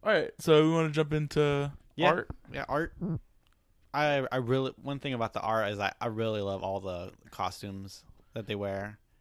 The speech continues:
Speaker 1: Oh,
Speaker 2: Well, not
Speaker 1: okay.
Speaker 2: costumes. I guess it's clothes.
Speaker 1: Yeah, they're clothes.
Speaker 2: <laughs> Yeah, and I really like that. Like, uh, what's the name? The, the main guy's name?
Speaker 1: Natsu?
Speaker 2: Natsu. Yeah,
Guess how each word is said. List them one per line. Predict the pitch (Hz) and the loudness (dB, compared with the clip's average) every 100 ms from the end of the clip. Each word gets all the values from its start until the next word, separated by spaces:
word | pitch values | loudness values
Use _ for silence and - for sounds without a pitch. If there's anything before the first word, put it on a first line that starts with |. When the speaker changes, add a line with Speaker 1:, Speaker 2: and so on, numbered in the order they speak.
| _ - | _ 0
Speaker 1:
Oh, | 202 | 4
Speaker 2:
Well, | 156 | 4
not | 135 | 4
Speaker 1:
okay. | |
Speaker 2:
costumes. | 117 113 107 98 98 | 2 0 -4 -10 -10
I | 98 107 | -8 -6
guess | 104 - | -6 -8
it's | - | -6
clothes. | 117 110 101 135 151 | -2 -2 -2 -4 0
Speaker 1:
Yeah, | 143 | 2
they're | 131 | 2
clothes. | - 135 139 147 - | 0 2 2 -2 -8
Speaker 2:
<laughs> | |
Yeah, | 117 104 101 104 - | -8 -6 -8 -16 -10
and | 127 | -4
I | 143 | 0
really | 165 147 | 2 2
like | 127 131 | 2 2
that. | 120 110 | 2 2
Like, | 104 101 - - - - - - - | 2 -2 -4 -20 -20 -20 -20 -20 -16
uh, | - 120 | -10 -8
what's | 131 - | -8 -10
the | 151 | -8
name? | 151 156 147 | -8 -10 -10
The, | 127 120 123 104 | -10 -8 -8 -10
the | |
main | 110 120 | -6 -4
guy's | 123 120 | -4 -4
name? | 127 127 127 - | -6 -12 -14 -4
Speaker 1:
Natsu? | 135 143 262 - _ _ - | -2 -2 -4 -10 _ _ -8
Speaker 2:
Natsu. | 131 120 147 | -6 -4 -4
Yeah, | 131 104 | 0 0